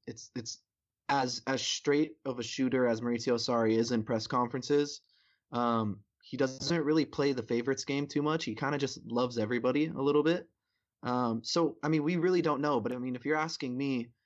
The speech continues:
Ro-, Loftus-Cheek can just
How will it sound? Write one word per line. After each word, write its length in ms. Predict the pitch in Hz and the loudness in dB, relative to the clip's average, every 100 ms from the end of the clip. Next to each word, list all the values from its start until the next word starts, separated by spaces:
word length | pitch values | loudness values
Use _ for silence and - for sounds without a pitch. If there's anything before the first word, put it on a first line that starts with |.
| _ _ _ _ - | _ _ _ _ -14
Ro-, 420 | 117 127 143 - - - - 143 - | -10 0 0 0 -8 -18 -18 -18 -16
Loftus-Cheek 760 | 135 139 165 220 - - 185 - | -4 0 0 0 -4 -4 -6 -4
can 160 | 165 | -4
just 260 | 139 131 113 | -4 -6 -8